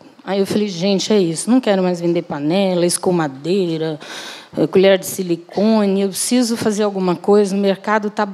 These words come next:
saturado." Então, eu saí, como eu costumo de brincar, dizer, do quarto, e,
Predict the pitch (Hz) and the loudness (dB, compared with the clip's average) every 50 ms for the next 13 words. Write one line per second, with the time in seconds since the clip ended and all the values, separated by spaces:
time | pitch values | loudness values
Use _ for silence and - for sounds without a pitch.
0 | 180 - _ _ _ _ _ _ _ - - - - 220 202 - - 214 202 185 | -10 -18 _ _ _ _ _ _ _ -12 -6 -2 0 0 0 0 0 2 4 4
1 | 185 170 170 180 180 185 180 214 214 - - _ - - - - - - - - | 4 4 2 0 -2 -2 -4 -8 -8 -10 -14 _ -20 -20 -20 -20 -20 -20 -20 -20
2 | - - - - _ _ _ _ _ _ _ - 285 302 302 302 - 269 247 247 | -20 -20 -20 -20 _ _ _ _ _ _ _ 4 6 6 6 6 6 6 6 6
3 | 247 254 262 262 262 - - - - _ _ _ _ - _ _ _ _ _ _ | 6 4 2 2 0 -4 -10 -20 -20 _ _ _ _ -20 _ _ _ _ _ _
4 | _ _ _ _ _ _ _ - - - - - 196 196 190 190 196 190 190 185 | _ _ _ _ _ _ _ -20 -20 -10 -2 2 4 4 6 6 6 6 6 6
5 | 185 185 185 180 175 170 170 160 160 165 156 160 175 - - - _ - _ _ | 4 4 2 0 -2 -4 -6 -8 -8 -10 -10 -12 -14 -18 -20 -20 _ -20 _ _
6 | _ _ - - - - 233 220 220 208 202 196 - - 180 190 185 180 185 180 | _ _ -12 -6 0 0 2 2 2 2 2 0 0 0 0 0 0 0 -2 -8
7 | - - 196 196 190 180 175 180 170 175 170 180 180 175 170 - 226 208 202 - | -6 -2 -2 0 0 -2 -2 -2 -2 -2 0 0 0 0 0 0 0 0 0 -2
8 | - 180 165 170 175 170 175 202 220 208 185 - - - - - - - _ _ | -4 -8 -8 -6 -6 -2 2 4 4 4 4 0 -6 -14 -20 -20 -20 -20 _ _
9 | _ _ _ _ _ - 196 240 247 - - 247 214 208 214 226 233 226 - - | _ _ _ _ _ -6 -4 -4 -2 -2 0 0 2 2 2 0 -2 -4 -6 -6
10 | - 269 277 285 277 - - - - - - - 233 247 - - | -2 -2 -2 -2 -4 -8 -20 -20 -20 -20 -16 -10 -10 -10 -10 -12